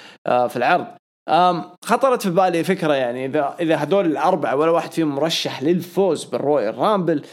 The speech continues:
فأتمنى إنه، يعني، دبليو دبليو إي تسوي حركة كذا one time only، يعني، للمانيا، بما إنه هذه السنة كلها شطحات، يعني. فودي يسوي مباراة في بداية المانيا، إذا هي كانت على يومين مثلًا،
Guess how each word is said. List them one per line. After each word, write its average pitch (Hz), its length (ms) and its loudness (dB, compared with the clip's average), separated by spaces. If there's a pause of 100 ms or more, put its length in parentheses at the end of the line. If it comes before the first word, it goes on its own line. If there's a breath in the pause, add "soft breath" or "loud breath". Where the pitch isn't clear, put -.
(340 loud breath)
فأتمنى 370 400 0
إنه، 294 140 0
يعني، 254 320 -4
دبليو 254 300 -4
دبليو 254 300 -4 (160)
إي - 40 -6
تسوي 320 300 0
حركة 247 360 0
كذا 202 120 0
one 196 320 0
time 208 320 0
only، 175 320 0
يعني، 104 320 -4
للمانيا، 139 540 0
بما 139 240 -2
إنه 139 220 -2
هذه 143 60 -2
السنة 139 300 -4
كلها 139 260 -2
شطحات، 131 560 -2
يعني. 110 300 -8 (500 loud breath)
فودي 202 500 2
يسوي 294 280 0
مباراة 208 360 0
في 226 160 -8
بداية 202 580 0
المانيا، 165 520 -2
إذا 143 200 0
هي 175 220 0
كانت 165 340 -2
على 131 180 0
يومين 139 520 0
مثلًا، 160 480 -2